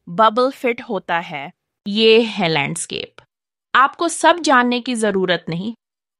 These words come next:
आपको सिर्फ जानना है कि ये category exist करती है, tools आपको accessible हैं और cost dramatically कम है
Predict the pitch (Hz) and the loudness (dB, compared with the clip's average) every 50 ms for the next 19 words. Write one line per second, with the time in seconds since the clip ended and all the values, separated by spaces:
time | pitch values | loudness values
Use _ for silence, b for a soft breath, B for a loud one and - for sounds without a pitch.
0 | _ 233 247 269 262 _ - 294 277 - - - 302 339 392 381 392 - 294 269 | _ 2 2 2 -2 _ -6 -6 -6 -6 -2 0 2 2 2 0 0 2 4 4
1 | 262 262 262 262 269 277 247 240 202 185 190 214 B B B B B B B - | 4 4 2 2 2 0 0 -2 -2 -2 -4 -6 B B B B B B B -6
2 | 277 269 254 240 240 254 294 330 339 _ 302 254 247 254 - 285 247 269 262 262 | -4 -4 -2 2 2 2 2 2 0 _ 2 2 2 2 0 -4 -4 -2 -2 -2
3 | 262 - - 233 202 202 196 226 247 285 - - - - 320 - - - 320 330 | -4 -4 -6 -6 -6 -2 2 2 2 2 2 -6 -2 -2 -2 -2 -2 -4 -4 -4
4 | 311 - 311 302 302 311 311 _ _ _ _ _ _ _ _ _ _ - 330 330 | -2 -2 -2 -2 -2 -4 -8 _ _ _ _ _ _ _ _ _ _ 2 4 6
5 | 339 349 370 370 349 - - - - 247 240 - _ - 240 233 - _ 208 208 | 6 6 4 4 2 0 -2 0 0 0 0 -2 _ 2 2 2 2 _ -6 -6
6 | - - - - 220 226 - - 269 254 285 294 320 294 294 302 277 285 302 302 | -6 -8 -2 0 0 0 0 -4 0 2 2 2 0 0 -2 -2 -2 -2 -4 -8
7 | _ _ _ _ _ _ _ _ _ _ - 233 233 240 240 _ 269 254 262 285 | _ _ _ _ _ _ _ _ _ _ 2 2 2 2 -2 _ 4 6 6 6
8 | 339 381 - - - - - - 220 202 - 226 220 214 214 208 226 254 254 - | 4 2 -2 -8 -12 -12 -8 -8 -6 -2 2 2 4 4 4 2 2 2 0 -4
9 | 302 - 311 285 294 294 302 277 247 247 254 233 240 233 233 233 240 | -6 -4 -2 -2 -2 -2 0 0 2 2 0 0 0 -2 -2 -2 -4